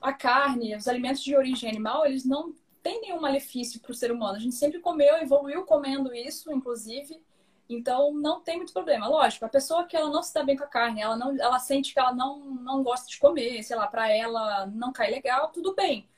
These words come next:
A gente ajusta a dieta dela pra uma alimentação sem carne, né? A gente faz uma alimentação, é, vegetariana, vegana, que seja, com todos os nutrientes que ela precisa, equilibrada, saudável,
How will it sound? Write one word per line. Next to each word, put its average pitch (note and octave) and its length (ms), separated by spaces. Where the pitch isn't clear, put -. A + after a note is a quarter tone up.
A G#3+ 60
gente A#3+ 180
ajusta C#4 460
a - 20
dieta D4 280
dela A#3+ 400
pra E4 140
uma C4 140
alimentação C4 720
sem A#3 200
carne, A#3+ 420
né? A3 120
A - 20
gente A3 180
faz B3+ 300
uma A#3+ 340
alimentação, A3 760
é, G3 200
vegetariana, A3 880
vegana, A3 440
que - 80
seja, A#3+ 560
com C4+ 140
todos D#4+ 200
os C#4+ 60
nutrientes C4+ 440
que - 60
ela A#3+ 120
precisa, B3+ 440
equilibrada, A#3 580
saudável, A3 840